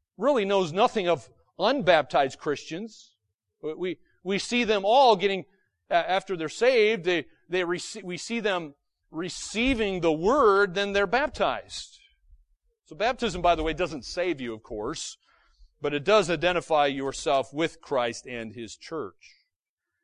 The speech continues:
Therefore, think about this. If we're neglecting baptism, what are we doing? We're actually dishonoring Jesus Christ.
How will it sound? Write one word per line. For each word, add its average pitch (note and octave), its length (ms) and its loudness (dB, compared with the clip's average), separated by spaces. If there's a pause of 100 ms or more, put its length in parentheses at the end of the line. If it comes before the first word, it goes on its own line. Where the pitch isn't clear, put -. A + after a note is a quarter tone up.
(260)
Therefore, E3 400 -4 (460)
think D3+ 160 -10
about A2+ 260 -6
this. - 260 -20
If B2 200 -12
we're C#3+ 140 -6
neglecting D#3+ 680 -4
baptism, F#3 680 -4 (460)
what E3+ 160 -4
are D#3+ 40 -2
we C#3+ 100 -4
doing? B2+ 280 -6
We're D3+ 160 -6
actually E3 440 0
dishonoring D3+ 600 -4
Jesus A#2 320 -14
Christ. - 760 -10